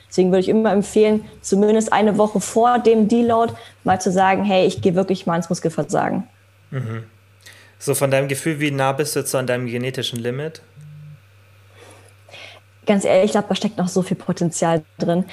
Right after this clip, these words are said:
Speaker 1: Also
Speaker 2: Ja.
Speaker 1: bei mir ist es so, ich hatte ja jetzt eine Zeit lang, ähm, gewisse Probleme mit dem, mit dem Magen und Darm und, äh, konnte auf,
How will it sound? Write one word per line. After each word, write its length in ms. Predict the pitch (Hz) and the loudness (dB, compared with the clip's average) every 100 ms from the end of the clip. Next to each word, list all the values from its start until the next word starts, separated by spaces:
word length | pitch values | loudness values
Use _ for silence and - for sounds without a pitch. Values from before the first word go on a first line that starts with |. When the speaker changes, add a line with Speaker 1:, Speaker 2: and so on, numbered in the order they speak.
| - - | -8 0
Speaker 1:
Also 160 | 190 | 4
Speaker 2:
Ja. 60 | 202 | 6
Speaker 1:
bei 60 | 214 | 6
mir 100 | 233 | 4
ist 80 | |
es 140 | 240 - | 2 2
so, 120 | 233 | 2
ich 160 | 226 226 | 4 0
hatte 340 | 202 - - | -4 -4 0
ja 360 | 196 196 196 190 | 4 4 4 2
jetzt 260 | 196 196 | 0 0
eine 80 | 196 | -2
Zeit 360 | - 208 202 196 | 0 0 2 2
lang, 420 | 202 202 202 196 | 2 2 2 2
ähm, 640 | - 185 185 185 180 180 | 2 2 2 0 0 0
gewisse 320 | 180 185 208 202 | 2 2 0 0
Probleme 380 | - 190 196 | 0 2 2
mit 180 | 190 185 | 2 2
dem, 160 | 180 175 | 0 0
mit 140 | 175 | 2
dem 100 | 175 | 2
Magen 320 | 170 185 202 | 2 2 2
und 140 | 190 180 | 2 2
Darm 360 | 180 214 262 - - - - | 2 2 0 -4 -18 -20 -2
und, 360 | 180 190 190 - | 2 2 2 0
äh, 160 | 185 - 208 | -2 -2 -2
konnte 180 | 214 196 | 0 0
auf, 120 | 202 | -2